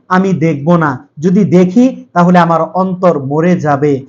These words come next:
আমার অন্তর অপবিত্র হয়ে যাবে। এরকম চোখ দিয়ে বিভিন্ন গুনাহ আমরা করে থাকি। চোখের গুনাহ বিভিন্নভাবে হয়ে থাকে। এর মধ্যে এই চোখ দিয়ে আমরা যে গুনাহ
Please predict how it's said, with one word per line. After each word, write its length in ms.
আমার 260
অন্তর 500
অপবিত্র 760
হয়ে 280
যাবে। 420
এরকম 460
চোখ 340
দিয়ে 580
বিভিন্ন 460
গুনাহ 420
আমরা 420
করে 180
থাকি। 460
চোখের 560
গুনাহ 500
বিভিন্নভাবে 1400
হয়ে 160
থাকে। 460
এর 180
মধ্যে 520
এই 280
চোখ 220
দিয়ে 240
আমরা 220
যে 140
গুনাহ 360